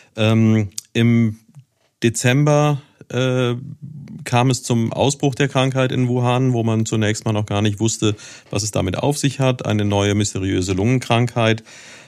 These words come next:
Der erste Todesfall ist am neunten Januar dokumentiert. Am vierundzwanzigsten Januar wurde der erste Fall in Europa,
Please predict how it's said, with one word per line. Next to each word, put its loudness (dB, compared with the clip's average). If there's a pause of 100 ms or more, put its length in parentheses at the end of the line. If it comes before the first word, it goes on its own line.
(160)
Der 0
erste -2
Todesfall 0
ist -8
am 0
neunten 2
Januar 2
dokumentiert. -2
Am -2
vierundzwanzigsten 0
Januar 2
wurde -2
der -2
erste -4
Fall 0
in -2
Europa, 0